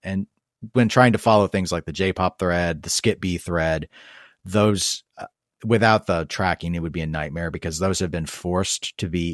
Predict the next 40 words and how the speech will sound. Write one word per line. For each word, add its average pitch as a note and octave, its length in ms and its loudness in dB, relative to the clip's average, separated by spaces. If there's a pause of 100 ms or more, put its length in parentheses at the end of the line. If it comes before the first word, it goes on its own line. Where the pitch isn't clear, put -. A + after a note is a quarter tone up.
in E2+ 400 -4 (500)
the D#2+ 640 -4 (640)
all-in-one F#2+ 480 6
thread. D2 380 0
They're F2+ 100 -2
not F#2 180 0
allowed F2 440 -2
there F2+ 420 -2 (120)
to G2+ 180 0 (100)
keep - 300 2
the G2 280 2
forum A#2 380 6
from F2 180 -2
sprawling G#2 640 6
with E2+ 140 -2
all F2 120 2
these E2+ 200 -2
topics. A2+ 480 2
They F#2 100 2
have F2+ 120 -2
certain C#3+ 260 6
ones F#2+ 180 2
which F2+ 120 -4
are F#2 60 0
designated E2+ 520 0
as D#2+ 100 -2
sort F2 200 0
of D#2 120 -4
like, D#2 200 -4 (140)
"This B2+ 180 6
is A#2 100 0
the G#2 60 -2
thread G2+ 300 4
you F2+ 80 -2
follow E2+ 500 2 (320)
to - 80 -2
follow F2 640 4
Skip - 340 2
B F2 120 -2
shenanigans." C2 720 -6